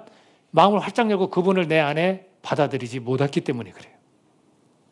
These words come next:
계속 상식선에서만 신앙생활을 하는 거예요. 제가 위험하다고 했잖아요. 종교생활이 될 수 있다고. 그분이 내 안에 들어서 내 삶의 주인, 예수 그리스도입니다. 그분이 나의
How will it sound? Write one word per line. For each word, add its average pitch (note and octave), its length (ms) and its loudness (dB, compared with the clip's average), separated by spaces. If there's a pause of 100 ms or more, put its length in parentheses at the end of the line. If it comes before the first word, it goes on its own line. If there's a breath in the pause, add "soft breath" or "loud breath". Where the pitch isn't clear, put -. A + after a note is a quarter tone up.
(180 soft breath)
계속 A3 400 6
상식선에서만 G#3 680 2
신앙생활을 D#3 460 0
하는 D3+ 160 -4
거예요. A2 160 -16 (680 soft breath)
제가 F3+ 260 8
위험하다고 E3+ 480 6
했잖아요. C#3+ 340 -4
종교생활이 D#3 520 0
될 A#2+ 100 -6
수 - 100 -16
있다고. A2 260 -16 (1040 soft breath)
그분이 A3 300 8
내 G#3 80 8
안에 G#3 160 8
들어서 G3 260 2
내 F#3+ 140 6
삶의 G3 280 2
주인, E3 360 -4 (840 soft breath)
예수 F3+ 220 6
그리스도입니다. D#3 580 -2
그분이 G3+ 320 4 (100)
나의 F3+ 340 6